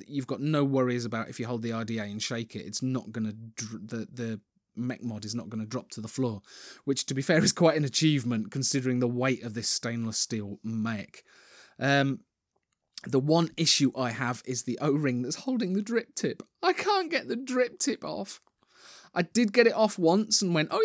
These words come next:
yeah, it comes off." Brilliant. Looked at it, cleaned it, gave the, uh, gave the whole Atty a good clean, put it back together, and I've not been able to get the drip tip off since. Um, I haven't really tried again recently. I'm sure I can get it off, uh,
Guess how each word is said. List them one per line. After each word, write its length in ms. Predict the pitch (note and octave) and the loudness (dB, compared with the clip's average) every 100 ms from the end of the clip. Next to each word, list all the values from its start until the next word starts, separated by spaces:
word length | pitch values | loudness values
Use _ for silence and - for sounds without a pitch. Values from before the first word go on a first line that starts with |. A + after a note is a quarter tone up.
| A4 | 2
yeah, 80 | - | 0
it 80 | |
comes 240 | - F4+ G#3+ | 0 2 2
off." 300 | C4+ - - - | 0 -4 -10 -2
Brilliant. 380 | C4+ C4 - | 0 0 -2
Looked 240 | F#3 E3+ F3+ | -4 -2 0
at 100 | F#3+ | 0
it, 180 | F3+ _ _ - | -2 _ _ -6
cleaned 420 | - F3+ F3+ F3+ | 0 2 2 4
it, 260 | F#3 E3+ _ - - | 2 2 _ -20 -8
gave 260 | - E3+ D#3+ | -2 -2 -2
the, 300 | E3 D#3+ D#3 | -2 0 0
uh, 120 | D#3 | -4
gave 240 | - D#3+ D3+ | -6 -8 -6
the 60 | |
whole 220 | D3 D3 D3 | -4 -4 -4
Atty 280 | C#3+ D3 | -4 -6
a 40 | C3+ | -4
good 260 | C#3+ C3+ | -4 -4
clean, 440 | - C#3+ C3+ C3 C#3 - - _ | -2 0 2 0 -4 -12 -20 _
put 140 | - F#3 | 2 4
it 80 | |
back 160 | D#3+ D#3+ | 2 -2
together, 460 | D#3 C#3+ C3+ C3+ C3+ _ - _ - | -2 0 0 0 -4 _ -20 _ -6
and 140 | C3+ | -2
I've 80 | C3 | 0
not 240 | C#3+ C#3+ - | 2 0 0
been 140 | C3 | -2
able 180 | C3 B2+ | 0 -2
to 80 | - | 2
get 160 | F3 | 2
the 60 | E3+ | 2
drip 300 | D#3 - D3+ | 4 4 6
tip 200 | - B2 | 4 4
off 220 | C#3 - | 0 0
since. 440 | - B2+ A2 - - - - - | 2 2 0 -4 -10 -20 -20 -4
Um, 800 | B2+ C3+ C3+ C3+ C3+ C3+ C3 C3+ _ _ _ _ - G2 - | 2 6 6 6 6 4 2 -2 _ _ _ _ -16 -14 -10
I 100 | A2 | -8
haven't 360 | - D#3+ B2+ A#2 | -6 -4 -2 -2
really 180 | A#2 | -4
tried 300 | A2 C3+ A#2+ | -4 -2 -2
again 280 | A2 A#2 A#2 | -4 -4 -2
recently. 340 | A#2 - G#2 A#2 | -2 -4 -6 -6
I'm 120 | A#2+ | -4
sure 300 | - D3 C3 | -2 0 0
I 60 | |
can 120 | G2+ A#2 | -2 -4
get 120 | A#2 | -4
it 100 | - | -4
off, 380 | A#2 A2+ - - _ - | -6 -6 -10 -12 _ -12
uh, 600 | A#2 A2 G#2+ G#2 G2+ | -10 -10 -10 -12 -12